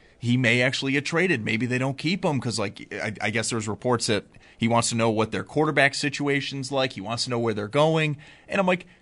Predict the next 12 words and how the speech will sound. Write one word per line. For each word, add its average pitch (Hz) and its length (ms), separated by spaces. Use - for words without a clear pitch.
you 359 60
know, 269 80
maybe 320 240
Justin 147 340
Jefferson's 113 440
not 110 280
himself 107 580
texting, 175 680
you 165 60
know, 175 180
certain 170 220
players. 185 460